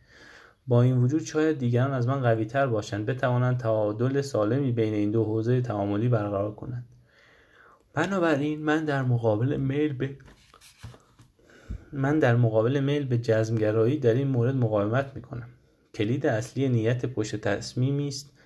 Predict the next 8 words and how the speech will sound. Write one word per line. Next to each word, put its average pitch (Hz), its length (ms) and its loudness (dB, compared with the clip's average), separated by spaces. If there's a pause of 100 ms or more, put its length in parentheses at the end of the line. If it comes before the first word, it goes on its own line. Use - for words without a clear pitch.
(140)
که 113 100 -6
شما 117 320 0
می‌گیرید 98 480 -2
و 113 80 0
نه 135 140 2
لزوماً 107 400 0
جزئیات 98 540 -6
آن. - 180 -12